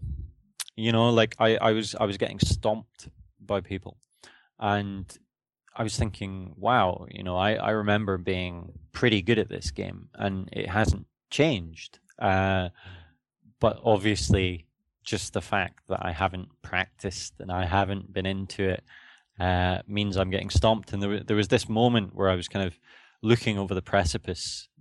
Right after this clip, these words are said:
going, you know, "Am I gonna take this from these noobs? Let's get back to the way we were." And I was just like, "No, I can't.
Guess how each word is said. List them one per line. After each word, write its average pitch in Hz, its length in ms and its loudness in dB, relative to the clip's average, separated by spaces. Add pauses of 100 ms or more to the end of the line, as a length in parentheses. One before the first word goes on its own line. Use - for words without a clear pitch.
going, 92 360 -2
you 95 100 -4
know, 85 300 -4 (540)
"Am 90 80 -6
I 95 80 4
gonna 90 180 -2
take 120 300 -2
this 117 220 0
from 120 180 -2
these 120 220 4
noobs? 127 600 4 (280)
Let's 208 160 6
get 208 200 2
back 175 300 2
to - 80 0
the 127 100 0
way 131 160 2
we 127 140 4
were." 127 360 6 (440)
And 107 80 -4
I 110 60 2
was 107 140 -2
just - 160 -6
like, 104 160 -2
"No, 95 180 -8
I 90 80 -6
can't. 87 320 -10